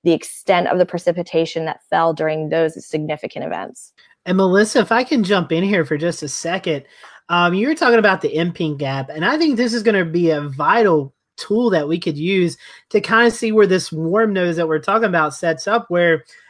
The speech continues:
Speaker 2: I might be reporting snow in Morganton, but places in Shelby might be reporting sleet or freezing rain. And that gives us meteorologists an idea of what type of precipitation is falling,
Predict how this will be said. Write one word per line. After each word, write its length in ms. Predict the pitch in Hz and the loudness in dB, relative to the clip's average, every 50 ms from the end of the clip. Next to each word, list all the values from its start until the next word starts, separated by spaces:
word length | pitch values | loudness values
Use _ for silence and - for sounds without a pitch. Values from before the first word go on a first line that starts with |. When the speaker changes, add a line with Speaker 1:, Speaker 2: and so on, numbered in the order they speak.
| _ _ - | _ _ -4
Speaker 2:
I 160 | 156 180 220 | 0 0 4
might 220 | 233 226 214 202 | 4 4 4 4
be 120 | 185 196 190 | 2 2 2
reporting 480 | 180 185 165 - - 208 196 165 160 | 2 0 -2 0 0 0 0 0 -2
snow 320 | 147 - - 190 196 214 202 | -6 -8 -6 -2 0 0 0
in 100 | 185 170 | 0 0
Morganton, 600 | 170 180 226 240 233 196 175 143 180 175 170 170 | 0 0 0 0 0 -2 -4 -4 -6 -6 -4 -2
but 240 | 165 170 160 147 - | -2 -2 -2 -4 -4
places 380 | _ - 190 202 196 - 175 175 | _ -4 -4 -4 -4 -4 -6 -6
in 100 | 165 160 | -6 -6
Shelby 420 | - - - 202 220 220 226 196 | -6 -6 -6 -4 -2 -2 -2 0
might 220 | 170 165 165 165 | 0 0 0 -2
be 80 | 160 160 | -2 -4
reporting 460 | 160 165 160 151 - 185 170 156 151 | -4 -4 -6 -4 -4 -4 -4 -4 -6
sleet 280 | 139 - - 180 180 170 | -8 -8 -6 -4 -2 -2
or 100 | 170 147 | -2 -2
freezing 340 | - 180 180 180 170 165 160 | -2 -2 -2 -2 -2 -2 -2
rain. 340 | 170 202 214 208 190 175 - - - - - _ - | 0 2 2 2 0 -2 -6 -12 -20 -20 -16 _ -4
And 100 | 190 196 | 0 2
that 160 | 233 254 262 | 2 2 2
gives 220 | 247 240 247 214 185 | 4 4 4 4 6
us 280 | 214 202 220 214 - | 4 4 4 2 2
meteorologists 880 | - 202 202 202 196 185 180 175 196 233 254 233 190 185 185 - - - | 0 0 0 2 2 4 4 6 6 6 6 4 2 0 -2 -2 -4 -4
an 140 | 170 165 | -4 -2
idea 640 | 170 156 165 185 185 196 196 180 180 202 202 196 185 | -2 0 0 0 0 0 0 0 0 2 2 2 2
of 60 | 175 | 0
what 460 | 160 160 156 156 170 180 202 226 226 - | -2 -6 -6 -4 -2 0 0 -2 -2 -4
type 260 | - 214 214 202 - | -4 -4 -4 -4 -6
of 60 | - | -10
precipitation 680 | _ 190 170 - 208 180 - - 190 185 180 - 185 160 | _ -16 -8 -6 -6 -6 -4 -4 -4 -4 -4 -4 -4 -6
is 140 | 151 147 - | -6 -6 -6
falling, 520 | - - 240 269 269 240 220 202 196 185 | -6 -2 0 2 4 4 4 4 2 0